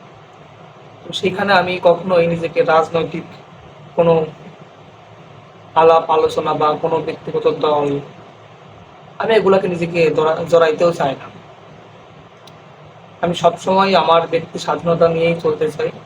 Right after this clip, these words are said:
আহ, আমার এই চাকরির পরে আমি যতটুকু সময় পাই, সবসময় চেষ্টা করি যে,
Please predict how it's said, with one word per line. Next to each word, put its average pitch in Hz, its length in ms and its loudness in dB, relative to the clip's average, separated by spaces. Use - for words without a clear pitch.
আহ, 147 200 -6
আমার 156 240 -4
এই 165 140 -2
চাকরির 175 600 0
পরে 156 340 4
আমি 156 140 -4
যতটুকু 160 400 -4
সময় 156 360 -2
পাই, 143 200 -2
সবসময় 156 560 -4
চেষ্টা 156 300 -4
করি 151 240 -2
যে, 151 280 0